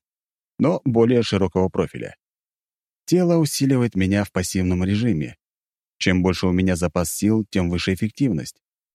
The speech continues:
Причем все настолько хорошо, что я крайне редко вливал Б в эту руну для активного усиления. Валькирия не привязана к запасу Б. Она просто действует.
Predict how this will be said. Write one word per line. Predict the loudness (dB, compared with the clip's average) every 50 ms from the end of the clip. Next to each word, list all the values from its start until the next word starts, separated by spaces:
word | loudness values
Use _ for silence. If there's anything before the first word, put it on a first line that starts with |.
| _ _ _ _ _ _
Причем | -2 0 2 4 2 2
все | 2 2 0 2 2
настолько | 4 2 0 0 0 -2 0 -2 -4
хорошо, | -4 -2 -2 -2 -2 -2 -2 -2 -4
что | -2 -2 -2
я | -2 -2
крайне | -2 0 0 0 0 2 0 0
редко | 0 0 0 -2 -2 -2 -2 0 0
вливал | 0 0 0 0 0 0 0 0 -2
Б | -2 0 2 2 2 2 2
в | 0 0
эту | -2 -2 -2 -2
руну | -2 0 0 0 0 -2
для | 0 0 -2 -2 -2
активного | -4 -8 -6 -2 -2 0 0 2 2 2 0
усиления. | 0 -2 -2 -2 0 0 0 -2 -4 -8 -12 -18 _ _ _ _ _ _ _ _ _ _ _ _ _ _ _ _ _ _ _ _ _ _
Валькирия | -2 -2 0 -2 0 2 2 4 4 4 4 2 2
не | 2 2 0
привязана | 0 0 0 2 2 0 0 0 -2 -2
к | -2
запасу | -2 -4 -2 -2 -2 -4 -4 -6
Б. | -6 -6 -6 -8 -8 -10 -16 -20 _ _ _ _ _ _ _ _ _ _ _ -2
Она | 0 0 0 -2 -4
просто | -4 -4 -4 -4 -4 -4 -6 -6 -6 -8
действует. | -4 -2 0 0 0 -2 -4 -8 _ -20 -20 -20